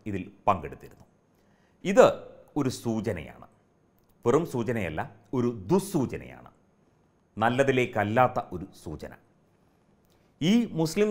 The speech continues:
സംഘടനകളെല്ലാം കൂടി ഒന്നു ചേർന്ന് ഒരു രാഷ്ട്രീയ പാർട്ടിയായി അല്ലെങ്കിൽ ഒരു രാഷ്ട്രീയ മുന്നണിയായി മാറാനുള്ള തയ്യാറെടുപ്പാണ് ഇവിടെ നടക്കുന്നത് എന്നുള്ള ഒരു ദുസ്സൂചനയാണ് ഈ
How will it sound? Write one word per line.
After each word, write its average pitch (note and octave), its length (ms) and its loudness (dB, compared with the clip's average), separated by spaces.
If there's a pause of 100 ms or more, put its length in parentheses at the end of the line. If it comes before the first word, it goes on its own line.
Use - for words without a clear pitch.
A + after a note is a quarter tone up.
സംഘടനകളെല്ലാം D3+ 800 2
കൂടി A#2+ 160 -2 (220)
ഒന്നു A2+ 260 0
ചേർന്ന് C#2+ 320 -6 (500)
ഒരു F3 200 6 (480)
രാഷ്ട്രീയ G3 540 2 (160)
പാർട്ടിയായി G#2+ 540 2 (100)
അല്ലെങ്കിൽ C3 280 -2 (120)
ഒരു C3 100 -2 (120)
രാഷ്ട്രീയ F3+ 500 -2 (420)
മുന്നണിയായി F3+ 680 4 (460)
മാറാനുള്ള C#3+ 580 4 (220)
തയ്യാറെടുപ്പാണ് B2 840 2 (400)
ഇവിടെ G#2+ 200 0 (100)
നടക്കുന്നത് A2+ 560 0 (380)
എന്നുള്ള A#2+ 360 -2 (500)
ഒരു G2 120 -4 (160)
ദുസ്സൂചനയാണ് F#2 800 -6 (420)
ഈ A#2+ 40 0